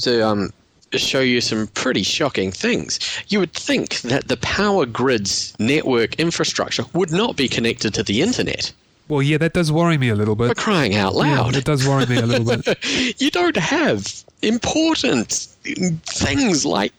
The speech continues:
Speaker 1: your power grid, your water, your main utilities, your nuclear power stations, your what, you know, your military bases. You don't have their main networks, their main control systems,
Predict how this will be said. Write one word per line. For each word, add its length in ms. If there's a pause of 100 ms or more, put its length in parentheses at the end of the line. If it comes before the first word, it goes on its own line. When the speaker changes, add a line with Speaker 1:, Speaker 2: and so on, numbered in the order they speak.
(160)
Speaker 1:
your 160
power 480
grid, 480
your 280 (1040)
water, 680
your 260
main 300
utilities, 920
your 140
nuclear 440
power 320
stations, 600
your 120
what, 560
you 60
know, 140
your 240
military 560
bases. 480 (800)
You 100
don't 180
have 260
their 160
main 600 (300)
networks, 800
their 120
main 420 (240)
control 600
systems, 640